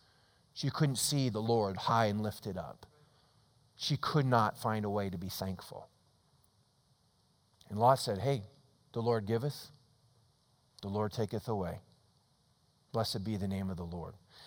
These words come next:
That's after everything that he had was taken. And I could see that attitude with oxen and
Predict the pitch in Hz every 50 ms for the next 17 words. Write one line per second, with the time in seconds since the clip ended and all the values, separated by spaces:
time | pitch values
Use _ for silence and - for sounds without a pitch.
0 | - _ - 143 170 - - - 135 131 131 - - 127 113 104 98 - - -
1 | _ _ - 127 113 110 131 113 - - 117 107 107 101 95 - - - 113 98
2 | - - - 113 113 104 90 87 87 87 92 92 - - - - 95 95 - -
3 | - - - _ _ _ _ _ _ _ _ _ _ _ _ _ _ _ _ _
4 | _ _ - 110 117 151 175 - 151 110 - - - 156 151 143 127 120 113 113
5 | - 120 120 117 113 123 127 123 117 - - 123 117 107 95 90 87 - - _
6 | - 123 123 120 - - - - 127 120 117 113 104 82 85 85